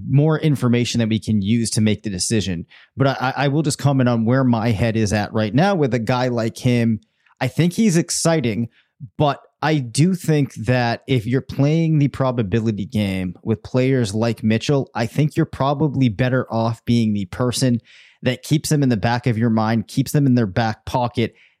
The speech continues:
doesn't invest too heavily moving into the next season. And then when something happens and this player ends up on another depth chart, uh, you know, a situation like that,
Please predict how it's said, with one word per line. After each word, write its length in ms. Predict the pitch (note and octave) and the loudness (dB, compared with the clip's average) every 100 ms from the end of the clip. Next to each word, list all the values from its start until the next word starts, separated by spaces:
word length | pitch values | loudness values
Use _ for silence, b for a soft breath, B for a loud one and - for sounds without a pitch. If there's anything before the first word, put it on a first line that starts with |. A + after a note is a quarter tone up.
| A2+ | -8
doesn't 440 | G#2+ D3 C#3+ E3 - | 0 0 2 0 2
invest 500 | C#3+ A#2 C3 A#2 - | 2 2 2 -2 -4
too 240 | - D#3+ | 0 0
heavily 640 | A#2 - A#2+ C#3 D3+ D3 - b b b | 0 -2 -2 0 0 0 -2 b b b
moving 420 | C3 D3 C#3 C3 - | 4 4 4 2 0
into 300 | D3 B2 A#2+ | 0 0 2
the 100 | A2+ | 4
next 320 | A#2+ B2 - | 2 0 -2
season. 460 | C#3+ C#3+ C#3 C#3 - b b - | 0 2 2 0 -2 b b -2
And 160 | C3+ | 0
then 160 | B2+ B2+ | 2 2
when 140 | B2+ | 2
something 340 | - D3+ B2 C3+ | 2 0 0 2
happens 400 | B2+ B2+ B2+ A2 | 2 2 0 0
and 80 | A2+ | -2
this 80 | |
player 320 | - C3 B2 G#2+ | -2 0 0 0
ends 240 | A#2 A2 | 0 0
up 180 | A#2 - | 0 0
on 140 | A#2 | 0
another 320 | G#2+ A2+ A2+ | 0 0 0
depth 320 | G#2 A#2 G#2+ - | -2 -2 -4 -2
chart, 380 | B2+ A#2 - _ _ _ - | 0 0 -4 _ _ _ -4
uh, 420 | A#2+ A2+ G#2+ G#2 - | 0 0 0 -2 -2
you 100 | B2+ | 0
know, 140 | B2 | 2
a 60 | G#2+ | 0
situation 580 | A#2+ C3 B2 A#2 B2 | -2 0 2 2 0
like 220 | A2+ G2 - | 0 0 0
that, 280 | A#2 A2 | -2 -2